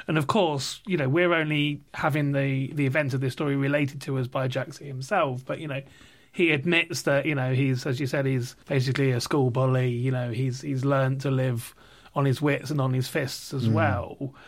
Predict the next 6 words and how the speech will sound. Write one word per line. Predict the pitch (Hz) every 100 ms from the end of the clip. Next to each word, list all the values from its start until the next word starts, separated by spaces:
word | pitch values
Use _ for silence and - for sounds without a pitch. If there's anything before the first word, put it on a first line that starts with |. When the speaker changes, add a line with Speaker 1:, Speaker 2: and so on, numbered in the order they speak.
| - - -
Speaker 1:
Um, | 160 147
he | 165
worries | 151 147 190 170 151 139 135 -
he's | 143
becoming | 131 139 - 170 156 135 131 123 - - - - - -
Sid, | - 151 135 123 117